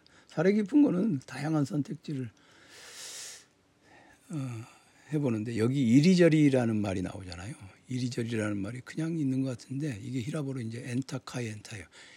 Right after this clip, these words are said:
이쪽으로, 그리고 이쪽으로, 그냥 뒤적, 뒤적, 뒤적, 뭐 이런 거. 그러니까 사려 깊다라고 하는 것은 사실은 이리저리라는 것을 많이 해본다는 것이거든요.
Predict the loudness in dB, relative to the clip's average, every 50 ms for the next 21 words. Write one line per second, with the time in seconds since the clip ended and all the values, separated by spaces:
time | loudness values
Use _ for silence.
0 | -20 -20 _ _ _ -6 -6 -6 -6 _ _ _ _ -6 -2 -2 -2 -2 -2 -2
1 | -2 -2 0 0 0 0 -2 -4 _ -6 -4 -2 -2 -2 0 0 0 2 2 2
2 | 2 0 -2 -4 -6 _ _ -10 -8 -6 -6 -6 -8 -10 -12 -12 -14 -16 -18 -20
3 | -20 _ _ _ _ _ _ -12 -12 -12 -12 -14 _ _ -18 -18 -12 -4 -4 -4
4 | -4 _ -6 -4 2 4 4 2 2 0 -6 -2 2 2 2 2 2 -2 -2 0
5 | 0 0 -2 -2 -6 -6 -8 -10 -12 -14 _ _ _ _ _ _ _ _ _ _
6 | _ _ _ _ _ _ _ _ _ _ _ -20 _ _ _ _ _ _ -20 -20
7 | _ _ _ _ -20 _ _ _ _ _ _ -20 -18 _ -8 -6 -4 -4 -6 -6
8 | -4 0 4 6 6 6 4 2 -2 -4 _ _ 0 2 2 2 2 2 0 0
9 | -2 -4 -4 -6 -10 -14 -14 -14 -14 -12 -8 -6 -4 -4 -6 -8 _ _ _ _
10 | -20 -20 -18 -12 -10 -10 -10 -10 -12 -12 -8 -4 0 0 2 4 4 4 4 4
11 | 2 0 0 -2 -4 -4 -4 -6 -6 -8 -8 -10 -12 -14 -14 -16 -16 -18 -20 -20
12 | -20 -18 -16 -14 -14 -14 -14 -14 -16 -14 -12 -10 -8 -8 -6 -6 -4 -4 -4 -6
13 | -8 -10 -12 -14 -16 -18 -20 -20 -18 -16 -14 -14 -14 -14 -16 -20 -20 -18 -16 -16
14 | -16